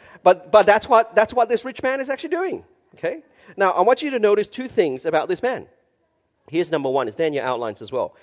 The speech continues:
Notice he lives his life seeking only his own kingdom. He lives for self. Uh, he speaks, notice, of "my crops, my barns, my grain, my goods, my future."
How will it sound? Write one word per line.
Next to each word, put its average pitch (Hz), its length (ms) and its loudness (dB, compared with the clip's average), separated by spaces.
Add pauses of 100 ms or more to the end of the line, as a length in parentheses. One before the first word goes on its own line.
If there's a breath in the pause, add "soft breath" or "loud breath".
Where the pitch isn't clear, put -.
(460 soft breath)
Notice 254 280 2
he 247 120 -8
lives 262 240 -8
his 247 200 -12
life 202 180 -4
seeking 220 400 -10
only 185 200 -2
his 190 220 -10
own 175 160 -4
kingdom. 196 360 -10 (500)
He 175 100 -6
lives 208 220 -4
for 175 80 -8
self. 165 340 -6 (500 soft breath)
Uh, 151 100 -4
he 185 160 -6
speaks, - 440 -10
notice, 214 340 -4
of 147 80 -8
"my 160 200 -4
crops, - 360 -4
my 160 260 -4
barns, 160 480 -4
my 156 240 -4
grain, 165 480 -6 (220 soft breath)
my 185 200 0
goods, 156 380 -2
my 143 200 -4
future." - 520 -10